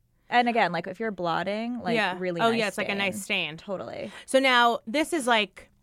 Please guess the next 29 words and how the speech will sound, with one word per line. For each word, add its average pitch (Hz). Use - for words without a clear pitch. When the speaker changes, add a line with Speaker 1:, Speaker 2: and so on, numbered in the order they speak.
Speaker 2:
a 226
nude 208
for 220
you. 175
Speaker 1:
Yes. -
Speaker 2:
Um, 202
what's 240
your 302
suggestion 202
for, 220
like, 202
anybody, 196
any 190
skin 185
color, 170
you 226
know, 208
going 208
to 196
look 196
Speaker 1:
Yeah. 208
Speaker 2:
for -
a, -
for 226
this 208
sort 214
of, 180
this 254
same 214